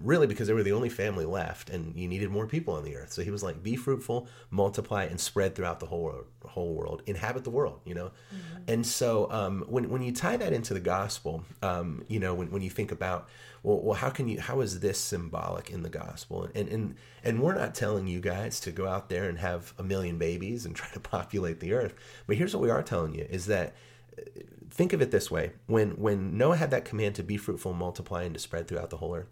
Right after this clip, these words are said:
Speaker 1: we as Christians have that same command, just to do it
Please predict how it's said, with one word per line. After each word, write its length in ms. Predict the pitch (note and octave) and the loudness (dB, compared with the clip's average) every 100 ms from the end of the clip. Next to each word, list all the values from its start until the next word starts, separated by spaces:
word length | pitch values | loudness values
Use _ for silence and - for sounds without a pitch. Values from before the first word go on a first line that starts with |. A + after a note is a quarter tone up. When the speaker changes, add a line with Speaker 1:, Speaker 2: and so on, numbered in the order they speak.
| - - - - | -18 -20 -20 -10
Speaker 1:
we 260 | G2+ B2 F#3 | 0 4 6
as 100 | F3+ | 4
Christians 460 | - D3 - F#2+ F#2 | 4 6 6 2 -2
have 160 | F#2+ | -4
that 160 | F#2 - | -4 -2
same 380 | - A2+ A2+ C3 | 0 2 2 0
command, 520 | B2 F#2+ F#2+ F2 D#2+ | -2 -2 0 0 -2
just 240 | F2+ - | -4 -4
to 80 | - | -6
do 300 | F2 G2 G2 | -4 -2 0
it 160 | F2 | 0